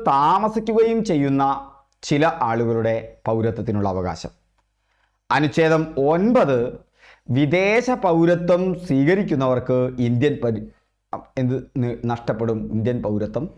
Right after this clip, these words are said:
നഷ്ടപ്പെടും. ഇനി അനുച്ഛേദം പത്തും പതിനൊന്നും, അനുച്ഛേദം പത്ത് പൗര-, പൗരത്വത്തിനുള്ള അവകാശങ്ങളുടെ തുടർച്ചയും അനുച്ഛേദം പതിനൊന്ന് പൗരത്വത്തിനുള്ള അവകാശം പാർലമെന്റ് നിയമം വഴി ക്രമപ്പെടുത്താവുന്നതാണ് എന്നതുമാണ്.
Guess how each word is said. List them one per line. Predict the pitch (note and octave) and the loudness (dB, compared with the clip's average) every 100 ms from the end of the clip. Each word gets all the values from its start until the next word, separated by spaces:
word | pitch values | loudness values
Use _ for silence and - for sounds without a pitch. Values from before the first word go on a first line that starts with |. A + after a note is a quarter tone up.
| _ _ - | _ _ -4
നഷ്ടപ്പെടും. | C3 C#3 - - F2 - - - - - - | -2 -2 -2 -4 -6 -10 -16 -20 -20 -18 0
ഇനി | F3 | 2
അനുച്ഛേദം | F#3+ G3+ G#3 B3+ C4+ C4+ | 4 2 2 2 2 2
പത്തും | F3+ F3 - B3+ C4+ | 0 0 -4 -4 -2
പതിനൊന്നും, | F#3 D#3+ F#3 E3+ A#2+ A#2+ - _ _ _ - | 0 2 2 0 -2 -6 -10 _ _ _ -8
അനുച്ഛേദം | C3+ C#3+ F3 F3+ F3+ | -6 0 2 2 0
പത്ത് | E3 E3+ | -2 0
പൗര-, | A3+ E3 E3 F#3 G3+ - - | -2 2 2 4 2 0 -2
പൗരത്വത്തിനുള്ള | E3 F3 G#3 F#3 G3+ G3+ | 0 0 -2 -2 0 2
അവകാശങ്ങളുടെ | E3 D3+ E3+ F3+ F#3+ F#3+ | 2 2 0 0 -2 -2
തുടർച്ചയും | E3 C3 C3 C3 D#3 C3 B2+ B2+ - - - - | -2 0 -2 0 0 2 0 -4 -10 -18 -20 -2
അനുച്ഛേദം | C3+ E3 E3+ G#3 G#3 F3 - | 0 0 0 0 0 -2 0
പതിനൊന്ന് | D3 D#3+ G3 D#3 B2 C3+ - _ _ _ | 2 2 2 0 0 -4 -10 _ _ _
പൗരത്വത്തിനുള്ള | - D3 F3+ A#3 B3 A3+ A3 G3+ | 0 4 6 4 2 0 2 2
അവകാശം | E3 C3+ C#3+ D#3+ E3 F3 E3+ E3+ E3+ E3+ _ - | 2 2 4 4 4 0 -2 -4 -8 -10 _ 0
പാർലമെന്റ് | C3 D3+ E3+ G3 G#3+ A3+ A#3+ | 2 4 4 4 2 2 2
നിയമം | F#3 D3 D#3 | 2 2 2
വഴി | C#3+ B2+ C3 C#3 - - _ - | 2 0 0 -2 -6 -18 _ 0
ക്രമപ്പെടുത്താവുന്നതാണ് | C#3+ D3+ E3+ F3 G3 F3+ A3 G#3 G#3 G#3+ F#3 F3 F3+ G3+ G3 | 2 2 0 0 0 2 2 2 2 2 4 4 2 0 -2
എന്നതുമാണ്. | C3+ A#2 A2 E2 A#1+ | -2 -2 -2 -4 -10